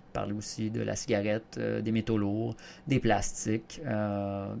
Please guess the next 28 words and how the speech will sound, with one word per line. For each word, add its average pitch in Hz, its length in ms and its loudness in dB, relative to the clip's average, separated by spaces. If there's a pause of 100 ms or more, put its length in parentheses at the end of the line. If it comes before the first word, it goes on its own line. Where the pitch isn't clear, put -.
(180)
juste 269 240 -4
les 139 60 0
déséquilibres 123 680 4
alimentaires 110 560 4
en 107 80 0
général. 101 580 0 (300)
Si - 100 -6
vous 127 80 2
mangez 113 260 4
toujours 123 280 2
la 117 100 6
même 107 160 2
chose, 135 380 4
même, 131 440 2
même 135 280 2
l'aliment 120 460 4
va 117 100 6
devenir 107 280 4
un 101 80 2
polluant. 104 360 -2 (640)
Euh, - 20 -6 (300)
le 120 120 4
corps 180 220 12
a 135 60 8
besoin 151 260 8
d'un 123 220 4
équilibre. 117 480 0 (240)
Ok ? 101 120 -4